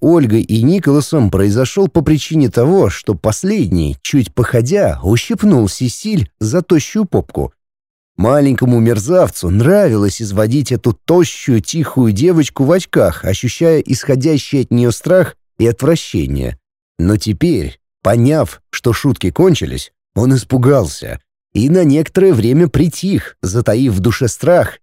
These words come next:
и ненависть к этим людям, которые, по его мнению, лишили его блестящего будущего. Тем временем Петрович наконец смог поговорить по душам с Ольгой и объяснить ей планы на ближайшее будущее.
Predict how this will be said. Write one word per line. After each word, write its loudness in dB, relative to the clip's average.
и 0
ненависть 2
к 0
этим 0
людям, 0
которые, 2
по -2
его 0
мнению, 0
лишили 0
его 2
блестящего 0
будущего. -2
Тем 0
временем 2
Петрович 0
наконец 0
смог 0
поговорить 0
по 0
душам 2
с -8
Ольгой 0
и -2
объяснить -2
ей -6
планы 4
на 4
ближайшее 0
будущее. -4